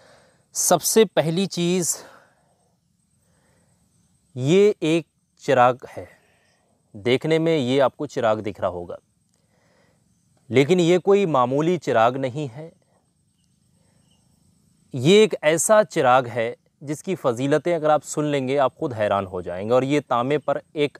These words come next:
आमिल के द्वारा, ये कोई ऐसे नॉर्मल किसी आम शख्स के द्वारा नहीं लिखा गया है, ये एक आमिल के द्वारा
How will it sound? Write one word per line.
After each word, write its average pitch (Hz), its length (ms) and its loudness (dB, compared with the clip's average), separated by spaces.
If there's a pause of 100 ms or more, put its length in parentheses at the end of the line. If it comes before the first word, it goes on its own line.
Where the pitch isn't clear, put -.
(120)
आमिल 170 400 2
के 151 200 -4
द्वारा, 98 320 -2 (960)
ये 143 100 -10
कोई 160 240 0
ऐसे 139 500 0
नॉर्मल 143 540 2 (600)
किसी 135 360 -6 (500)
आम 139 200 2
शख्स - 260 -8
के 156 100 -2
द्वारा 135 260 4
नहीं 160 160 -2
लिखा 113 240 -4
गया 95 160 -6
है, 85 60 -10 (1040)
ये 165 460 4 (120)
एक 156 280 -2 (160)
आमिल 160 360 2
के 147 140 -2
द्वारा 107 380 0